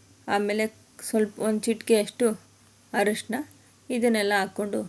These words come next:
ಮಿಕ್ಸಿ ಮಾಡ್ಕೊಳ್ಳೋಣ. ನೋಡಿ, ಈ ಕಡೆ ಕುಕ್ಕರು ಬಿಟ್ಟಿದೆ. ನೋಡಿ, ತರಕಾರಿಗಳೆಲ್ಲ ಬೆಂದಿದೆ. ಈಗ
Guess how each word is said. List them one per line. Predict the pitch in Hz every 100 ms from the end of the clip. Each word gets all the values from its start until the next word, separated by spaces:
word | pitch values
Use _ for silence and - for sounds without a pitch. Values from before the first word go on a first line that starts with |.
| -
ಮಿಕ್ಸಿ | 214 - 254 240
ಮಾಡ್ಕೊಳ್ಳೋಣ. | 196 196 - - - 311 - - - - - -
ನೋಡಿ, | 226 208 220 202
ಈ | 208
ಕಡೆ | 208 208 175 - - - - _ -
ಕುಕ್ಕರು | 269 233 269 233 220 196 165 - _ _ _ - -
ಬಿಟ್ಟಿದೆ. | 226 233 226 233 208 269 - - - - - - -
ನೋಡಿ, | 226 220 233 226
ತರಕಾರಿಗಳೆಲ್ಲ | 190 - 220 208 208 196 196 196 - - _ -
ಬೆಂದಿದೆ. | 226 208 190 202 247 - - - - - - _ _ 247
ಈಗ | 233 240